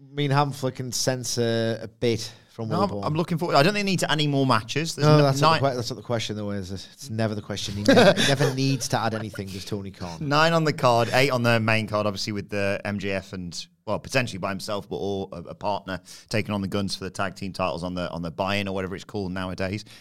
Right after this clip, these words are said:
Speaker 2: And I like the look of, of tonight's show as well. Um, really intriguing. So let's get into it, um, with the, hang on, get this ready for you, Sidge. There we go. Uh, with the team of, I was gonna say new father,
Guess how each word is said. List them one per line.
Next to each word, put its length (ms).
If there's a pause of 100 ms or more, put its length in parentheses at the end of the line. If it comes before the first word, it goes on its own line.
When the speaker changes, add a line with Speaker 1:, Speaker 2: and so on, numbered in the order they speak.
(120)
Speaker 2:
And 80
I 120
like 180
the 60
look 160
of, 240
of 100
tonight's 380
show 200
as 140
well. 400 (380)
Um, 500 (120)
really 340
intriguing. 320
So 120
let's 140
get 140
into 340
it, 260 (400)
um, 360
with 260
the, 400 (420)
hang 120
on, 160 (800)
get 80
this 120
ready 140
for 140
you, 100
Sidge. 380
There 120
we 60
go. 140 (520)
Uh, 380
with 140
the 80
team 440
of, 540 (400)
I 40
was 60
gonna 80
say 180
new 220
father, 480